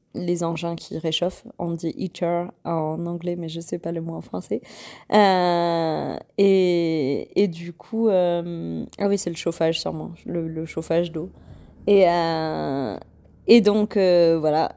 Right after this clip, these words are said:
Et après, ben, je promène, on a trois chiens en intérieur. Euh, enfin, on en a cinq vraiment, mais on en a trois qui ont besoin de sortir en laisse.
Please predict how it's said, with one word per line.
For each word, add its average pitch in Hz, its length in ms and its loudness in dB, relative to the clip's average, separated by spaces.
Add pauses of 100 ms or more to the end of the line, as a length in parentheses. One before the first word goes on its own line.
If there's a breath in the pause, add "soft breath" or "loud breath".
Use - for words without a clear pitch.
Et 156 800 2
après, 180 380 0
ben, 170 320 4
je 180 100 -4
promène, 180 420 -4 (160)
on 185 140 -2
a 170 240 0
trois 202 260 -2
chiens 196 280 0
en 175 120 -4
intérieur. 175 600 0 (760 soft breath)
Euh, 175 360 0
enfin, 180 240 0 (420)
on 185 120 0
en 180 60 4
a 180 180 2
cinq 220 380 0
vraiment, 190 380 0
mais 185 200 0
on 160 160 -2
en 160 120 -2
a 160 120 0
trois - 320 -2
qui - 160 -10
ont 175 80 -6
besoin 170 280 -4
de 160 180 -2
sortir 170 460 -6
en 165 80 0
laisse. 196 400 -2